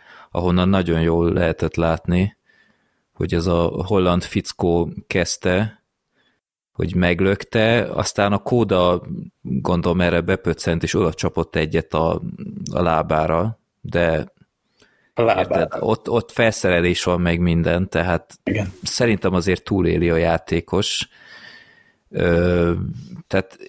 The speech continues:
Speaker 1: én nem hiszem, hogy bármi olyan reakció indokolt volt, amit aztán csinált ez a fickó, hogy amikor már a bíró ott volt közöttük, és,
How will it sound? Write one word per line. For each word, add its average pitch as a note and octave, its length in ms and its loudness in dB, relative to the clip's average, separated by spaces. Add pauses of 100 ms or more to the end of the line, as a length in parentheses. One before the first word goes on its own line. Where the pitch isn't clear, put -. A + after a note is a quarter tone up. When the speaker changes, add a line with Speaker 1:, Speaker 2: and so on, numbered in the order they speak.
Speaker 1:
én B2 160 0
nem B2+ 220 2
hiszem, G#2 380 2
hogy G2 200 0
bármi G2 340 2
olyan F#2 240 4
reakció F2+ 840 2 (260)
indokolt F2 600 0
volt, F2 260 0
amit F2 200 0
aztán F2 340 -2
csinált F2 380 0
ez E2+ 100 0
a F2 80 2
fickó, - 580 -2
hogy G#2+ 200 2
amikor A2 380 2
már G#2 180 2
a G#2+ 80 2
bíró G#2+ 460 2
ott A#2 180 0
volt F2+ 260 0
közöttük, - 880 -2 (1000)
és, F2+ 440 0